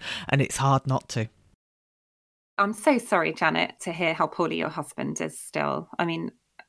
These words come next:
Speaker 2: I'm so pleased he's stable, but I can't even begin to imagine how tough that must be.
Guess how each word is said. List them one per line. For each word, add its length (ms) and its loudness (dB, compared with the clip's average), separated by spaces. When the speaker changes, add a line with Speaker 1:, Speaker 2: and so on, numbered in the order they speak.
Speaker 2:
I'm 120 6
so 240 4
pleased 300 -2
he's 160 -6
stable, 380 0
but 120 0
I 60 2
can't 300 2
even 400 -4
begin 300 2
to 160 -4
imagine 340 -2
how 180 -4
tough 300 -6
that 140 -6
must 300 -6
be. 240 -6